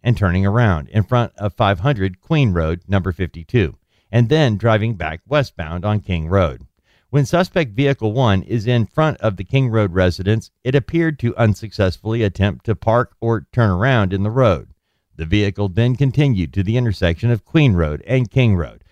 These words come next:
where it can be seen completing a three-point turn and then driving eastbound again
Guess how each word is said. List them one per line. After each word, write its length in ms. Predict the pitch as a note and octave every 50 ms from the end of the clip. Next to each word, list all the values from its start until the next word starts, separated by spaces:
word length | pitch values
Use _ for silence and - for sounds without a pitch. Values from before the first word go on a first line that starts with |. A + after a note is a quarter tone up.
| _ _ _
where 180 | A2+ B2 A#2+ A#2
it 100 | F#2 -
can 140 | - B2
be 100 | A#2 A#2+
seen 320 | A2 - - C3+ C3+ C#3+ D3+
completing 560 | - - D3+ C3+ - G#2+ G#2+ G2+ G2 G2+ A2
a 60 | A2
three-point 560 | - G2+ G#2 G#2 G2+ - G#2+ G2 F2 E2 -
turn 400 | - - D3 C3 G2 E2+ F2 E2+ - _
and 160 | - A2+ A#2+ C3
then 300 | C#3 B2+ G#2 G2 G2 G2 -
driving 320 | - A#2 A2+ G#2+ F#2+ G2+ F2+
eastbound 500 | C3 F3 F3 - - - E2 D2+ D2+ D2+
again 400 | D#2+ D#2 E2+ E2+ E2+ F2 F#2